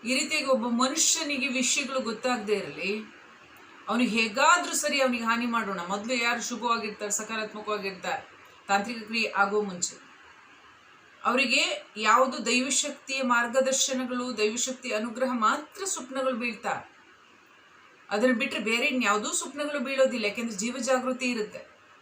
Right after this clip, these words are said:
ಜೀವ ಜಾಗೃತಿ ಇದ್ದಂಥ ಸಂದರ್ಭದಲ್ಲಿ, ಆತ್ಮಗಳ ದಾಳಿ ಇಲ್ಲದಿದ್ದಂತಹ ಸಂದರ್ಭದಲ್ಲಿ ಯಾವ ಶಕುನಗಳ ಮೂಲಕ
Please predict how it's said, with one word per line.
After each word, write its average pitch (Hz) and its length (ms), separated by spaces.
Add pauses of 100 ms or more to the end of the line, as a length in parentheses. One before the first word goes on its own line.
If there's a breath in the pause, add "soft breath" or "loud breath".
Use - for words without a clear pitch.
(840)
ಜೀವ 247 200
ಜಾಗೃತಿ 220 520
ಇದ್ದಂಥ 262 320
ಸಂದರ್ಭದಲ್ಲಿ, 247 600
ಆತ್ಮಗಳ 233 420 (120)
ದಾಳಿ 202 300
ಇಲ್ಲದಿದ್ದಂತಹ 190 800
ಸಂದರ್ಭದಲ್ಲಿ 170 880 (1500)
ಯಾವ 269 380
ಶಕುನಗಳ 285 760
ಮೂಲಕ 254 380